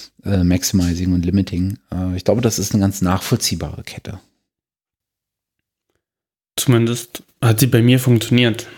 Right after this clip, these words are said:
Speaker 2: was nie heißt, dass er, dass er jetzt richtig oder irgendwie ist, aber
Speaker 1: Ja.
Speaker 2: das ist quasi so eine Möglichkeit, ne? Das ist, ab-, aber ich geb dir da recht, das ist, beim Mixing ist es,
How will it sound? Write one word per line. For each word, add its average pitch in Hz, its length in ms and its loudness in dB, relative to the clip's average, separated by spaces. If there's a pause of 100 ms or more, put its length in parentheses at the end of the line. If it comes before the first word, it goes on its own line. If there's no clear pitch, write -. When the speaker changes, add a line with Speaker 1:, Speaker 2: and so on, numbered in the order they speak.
Speaker 2:
was - 180 -10
nie 117 140 2
heißt, 101 400 -2
dass - 180 -2
er, 107 200 0 (880)
dass - 140 -12
er 110 60 0
jetzt 104 180 -4
richtig 139 560 0
oder - 240 -4
irgendwie 131 300 0
ist, 120 280 -4
aber 107 280 -4 (140)
Speaker 1:
Ja. 117 120 -4 (180)
Speaker 2:
das 123 160 0
ist 127 140 2
quasi 110 280 -4
so 120 120 -2
eine 117 260 4
Möglichkeit, 120 800 0
ne? 123 220 -8 (220)
Das - 100 -16
ist, - 300 -12 (3000)
ab-, 139 220 -2 (400)
aber 117 180 4
ich 110 100 0
geb 123 120 0
dir 127 120 4
da 113 120 2
recht, 120 280 -2
das 143 100 -4
ist, 123 160 -4
beim 117 200 -2
Mixing 123 420 0
ist - 200 -4
es, - 440 -4